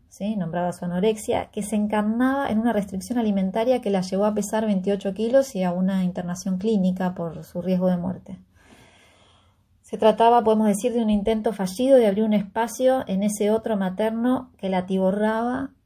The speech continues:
con la papilla asfixiante. Bien, entonces, en este comer nada se trata también de una lógica donde el niño o la niña se encuentra frente a la omnipotencia materna, que puede dar o negar el objeto,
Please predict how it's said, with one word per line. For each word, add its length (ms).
con 140
la 120
papilla 440
asfixiante. 640
Bien, 340
entonces, 500
en 80
este 200
comer 260
nada 380
se 140
trata 260
también 440
de 80
una 160
lógica 500
donde 260
el 120
niño 400
o 60
la 120
niña 440
se 100
encuentra 380
frente 460
a 100
la 100
omnipotencia 720
materna, 680
que 100
puede 300
dar 280
o 60
negar 240
el 120
objeto, 580